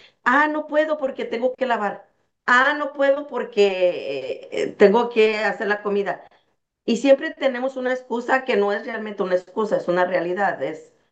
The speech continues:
es una razón de no poder hacer las cosas. Pero luego resulta algo muy curioso, que se invierten los papeles.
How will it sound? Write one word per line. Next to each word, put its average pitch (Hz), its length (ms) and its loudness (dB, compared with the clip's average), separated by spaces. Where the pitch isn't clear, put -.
es 135 200 0
una 180 240 6
razón 175 520 0
de 196 440 0
no - 240 0
poder 156 220 -2
hacer 151 180 -4
las 143 160 -4
cosas. 190 340 -2
Pero 226 260 6
luego 277 680 2
resulta 233 500 2
algo 226 200 -2
muy 220 160 -6
curioso, 262 420 4
que 220 160 6
se 226 140 -4
invierten 220 800 -2
los 190 240 4
papeles. 165 600 0